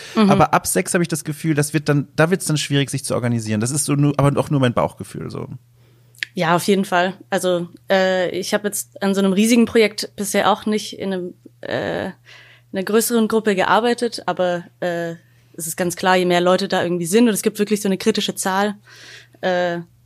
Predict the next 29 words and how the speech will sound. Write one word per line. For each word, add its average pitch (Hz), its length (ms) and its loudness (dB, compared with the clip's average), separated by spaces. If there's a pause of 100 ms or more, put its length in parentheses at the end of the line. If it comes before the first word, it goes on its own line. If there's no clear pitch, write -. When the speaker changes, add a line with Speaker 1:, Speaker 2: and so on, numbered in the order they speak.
(120)
Speaker 1:
irgendwann 190 320 2
braucht 180 260 0
man 175 260 0
einen 170 360 -2 (160)
dedicated 190 720 0
Projektmanager 190 1080 4
oder 175 140 -2
ein 170 100 -4
richtiges 196 380 -4
Management, 175 680 0
Speaker 2:
Mhm, 127 200 2 (240)
mhm. 117 140 0
Speaker 1:
äh, 170 400 0 (160)
weil 175 300 2
man 175 180 2
nicht 190 220 -2
mehr 170 360 0 (240)
alles 170 300 -4
so, 170 380 -4 (840)
äh, 160 400 -6 (280)
direkt 185 220 2
kommunizieren 180 460 -2
kann. 170 240 -8 (640)
Speaker 2:
Äh, 135 200 6
wenn 147 120 4
du 170 60 2
hier 170 180 2
von 156 240 -2
Pro-, 131 220 0